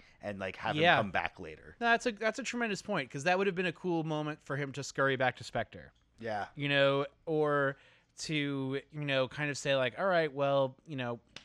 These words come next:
Speaker 2: we'll see him on another adventure," or whatever they were gonna do. Yeah,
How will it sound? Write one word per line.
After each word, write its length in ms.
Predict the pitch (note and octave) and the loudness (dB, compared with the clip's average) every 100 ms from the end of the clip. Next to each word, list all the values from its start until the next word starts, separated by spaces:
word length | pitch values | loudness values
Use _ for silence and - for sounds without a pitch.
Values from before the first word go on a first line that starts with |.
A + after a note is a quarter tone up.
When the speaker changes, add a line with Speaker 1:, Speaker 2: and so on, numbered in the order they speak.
| D3 | -10
Speaker 2:
we'll 120 | C#3 | -8
see 180 | C3 E3 | -2 0
him 100 | C#3+ | 2
on 120 | C#3 C3+ | 0 0
another 320 | C3+ C3 B2+ | 0 2 2
adventure," 560 | A#2+ B2+ B2 C3+ B2+ | 2 -2 -2 -4 -2
or 300 | B2 A#2+ A#2 A2+ | 0 0 -2 -4
whatever 280 | A#2+ B2 B2 | -4 -4 0
they 120 | B2 | 0
were 80 | A#2 | -2
gonna 180 | A#2+ A#2 | -4 -8
do. 340 | A2 A#2+ A2+ - - _ _ | -6 -6 -6 -10 -18 _ _
Yeah, 220 | G3 F#3 | 4 4